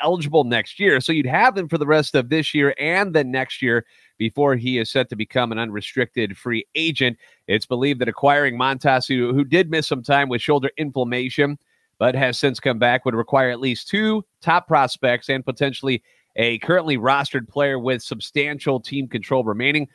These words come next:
Sounds like a lot for a guy who isn't exactly ace material, but is certainly very good, Lucas.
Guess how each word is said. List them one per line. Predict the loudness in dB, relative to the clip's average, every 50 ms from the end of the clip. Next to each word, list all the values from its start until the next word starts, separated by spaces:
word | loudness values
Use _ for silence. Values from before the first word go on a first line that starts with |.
| _ _ _ _ _ _
Sounds | -2 2 2 4 4 4 4
like | 2 2 2
a | 0 -4
lot | -2 0 0 0 0 -2 -2
for | -2 -2
a | 0
guy | 0 2 4 4 4 4
who | 4 4 4
isn't | 2 2 2 0
exactly | -2 -2 -6 -4 -2 -2 -2 -2 -4 -6 -4 -4 -4 -4 -6 _ -10
ace | -8 -8 -8 -10 -8 -8
material, | -8 -8 -6 -4 -4 0 2 4 4 4 4 4
but | 4 2 2 2
is | 0 -4 -6 -4
certainly | -4 -4 -2 -2 -2 -2
very | -2 -2 -2 -2 -2
good, | -2 0 0 0 2
Lucas. | 0 -2 -2 -2 -6 -16 -16 -16 -16 -16